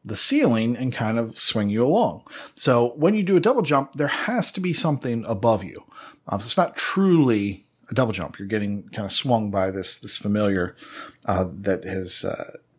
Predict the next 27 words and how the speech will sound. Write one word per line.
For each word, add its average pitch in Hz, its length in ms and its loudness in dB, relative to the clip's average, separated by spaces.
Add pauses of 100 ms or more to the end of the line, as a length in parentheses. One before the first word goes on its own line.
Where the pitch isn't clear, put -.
(160)
bou-, 104 240 0
bound 107 380 0
itself - 360 -8
to - 100 -16
you. - 140 -18 (1160)
Um, 117 380 2 (320)
and 143 180 4
you 165 60 4
can 165 120 4
get, 139 200 4
actually, 113 340 -2
I 101 60 -6
think, 120 160 -8
a - 20 -8
triple 131 300 -4
jump. 127 340 0
You 135 40 -6
might 120 180 -2
be 110 80 -4
able 95 80 -6
to 90 60 -8
get 95 160 -10
more. 82 200 -10 (180)
I 123 120 0
have 131 160 2
not 135 200 2
unlocked 131 400 0